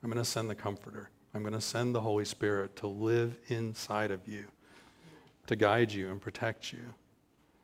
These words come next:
Okay? Yeah, I just, you know, you, you think about it and you just, you, your mind just kinda goes that way, right? You just can't, can't wrap your head around it. But that's the kind of love that Christ has for us. He wasn't gonna leave us as orphans.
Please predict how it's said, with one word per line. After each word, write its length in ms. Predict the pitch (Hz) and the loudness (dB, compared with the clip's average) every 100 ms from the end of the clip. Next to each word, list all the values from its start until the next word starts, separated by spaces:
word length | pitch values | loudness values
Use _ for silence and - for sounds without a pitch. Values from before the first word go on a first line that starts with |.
| _ _ _ _ _ _ - _ - 117 | _ _ _ _ _ _ -20 _ -12 -8
Okay? 320 | 107 110 117 - - _ _ _ _ - _ _ _ _ _ - | -4 -4 -6 -10 -20 _ _ _ _ -20 _ _ _ _ _ -8
Yeah, 120 | 127 - - | -8 -6 -6
I 60 | |
just, 200 | 113 - - - - - - | -6 -8 -14 -20 -20 -20 4
you 120 | 127 | 6
know, 80 | 151 | 8
you, 280 | 139 147 135 | 6 4 4
you 160 | 123 123 | 4 4
think 240 | 160 170 | 6 6
about 260 | 147 117 113 | 6 8 6
it 100 | 120 | 4
and 120 | 110 | 2
you 120 | 107 | 0
just, 220 | 110 117 - | -2 -6 -6
you, 100 | 120 - - | -6 -4 2
your 120 | 113 | 4
mind 280 | 117 143 135 | 6 6 4
just 100 | 120 | 2
kinda 160 | - 98 | 0 4
goes 220 | 104 98 | 4 4
that 220 | 101 101 | 4 4
way, 140 | 95 | 2
right? 240 | 95 104 113 | 2 2 0
You 120 | 117 | -4
just 260 | 107 117 - | -4 -8 -4
can't, 320 | 113 107 107 - - - | -2 -2 -4 -12 -20 -10
can't 240 | - 120 107 | -2 -2 0
wrap 340 | 107 110 - | 0 0 0
your 100 | 101 | 0
head 380 | 90 101 107 113 - | 2 2 2 -2 -6
around 400 | 101 98 107 104 | -4 -2 -2 -2
it. 180 | 95 - - - - - _ _ _ _ - | -4 -8 -18 -20 -20 -20 _ _ _ _ -4
But 100 | 113 | 6
that's 240 | 117 - | 6 6
the 60 | - | 0
kind 200 | 135 123 | 2 2
of 140 | 123 | 2
love 260 | 95 90 98 | 2 2 0
that 140 | 147 | -4
Christ 300 | - 104 107 - | -4 -2 -2 0
has 240 | 120 135 | 0 0
for 180 | - 98 | -4 -6
us. 160 | 92 | -6
He 160 | - 107 | -6 -6
wasn't 460 | 123 127 123 135 160 | -6 -2 0 0 0
gonna 160 | 156 | 2
leave 160 | 143 156 | 2 2
us 140 | 151 | 0
as 100 | 98 | 0
orphans. 680 | 92 90 - 120 120 - | 0 -2 -4 -10 -10 -12